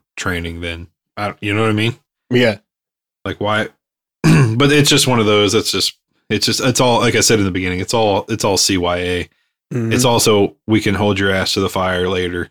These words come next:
Speaker 1: for when you inevitably mess something up, 'cause we all have, and you will.
Speaker 2: <laughs>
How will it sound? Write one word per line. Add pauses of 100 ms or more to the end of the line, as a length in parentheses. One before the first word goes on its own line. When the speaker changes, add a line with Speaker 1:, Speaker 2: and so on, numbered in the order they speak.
Speaker 1:
for
when
you
inevitably
mess
something
up,
'cause (580)
we
all
have,
and
you
will. (560)
Speaker 2:
<laughs>